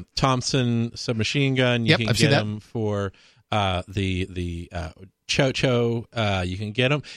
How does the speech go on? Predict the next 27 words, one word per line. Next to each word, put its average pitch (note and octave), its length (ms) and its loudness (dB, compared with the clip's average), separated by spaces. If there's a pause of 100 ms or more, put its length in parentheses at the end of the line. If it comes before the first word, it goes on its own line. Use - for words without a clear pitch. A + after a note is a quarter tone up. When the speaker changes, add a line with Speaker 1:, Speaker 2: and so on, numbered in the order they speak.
(100)
Speaker 1:
You G3+ 100 2
can C#4+ 160 4
get A3+ 100 6
a E3+ 60 4
hundred D#3 320 2
round B2+ 580 2
magazine A2+ 600 2
for C3+ 340 2
an A2 360 -2
A A2 160 0
R G2+ 120 0
fifteen, G2+ 720 -4
uh, F2 420 -6 (300)
Speaker 2:
Oh, G#2+ 60 0
you G#2 100 4
can? B2 100 6
Speaker 1:
firearm. E2+ 260 2
Yeah, A#2+ 160 0
you G2 120 -2
can. F2+ 300 -4 (340)
Um, G2+ 300 0
but G2+ 240 2
like G2 220 -2
she - 100 -12
said, E2+ 220 -4
there's, E2 340 -4
there's D#2+ 400 -12